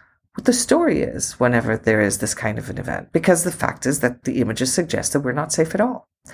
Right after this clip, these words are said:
The thing is, we may be safer from the events, from, from the elements, but we're not safe from what others will do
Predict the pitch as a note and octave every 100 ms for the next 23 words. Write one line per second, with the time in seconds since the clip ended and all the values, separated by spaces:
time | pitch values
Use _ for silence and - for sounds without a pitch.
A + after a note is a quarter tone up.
0 | - - - - E3+ - F4 A3 G3 -
1 | - _ - A#3+ F4+ D4+ B3 G#3+ G#3+ G3
2 | E3 D3 B2 B2 A#2 C#4 - G3 E3 D3
3 | D#3 C#3+ B2+ - B2+ C3 F#3 D#4 - -
4 | _ - - E3+ A3 C#4+ - G3+ G3+ G3
5 | D#3 C#3+ - D3+ F3+ F3 E3+ E3 D#3+ _
6 | _ - _ _ _ _ - E3 G#3+ B2+
7 | G#2 F#2+